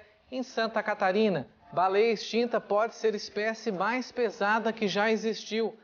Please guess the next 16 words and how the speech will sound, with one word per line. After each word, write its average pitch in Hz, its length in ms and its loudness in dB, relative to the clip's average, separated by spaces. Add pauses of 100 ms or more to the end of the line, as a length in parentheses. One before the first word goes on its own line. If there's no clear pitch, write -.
(180)
Animal 196 460 4
viveu 202 400 4
há 196 80 2
quase 202 400 2
quarenta 208 520 2
milhões 226 520 2
de 185 180 0
anos. 185 560 2 (220)
Governo 208 520 4
de 214 140 0
Garopaba 214 580 4
lança 240 320 2
programa 220 460 2
Prefeitura 247 720 -2
nos 240 200 2
Bairros. 202 640 0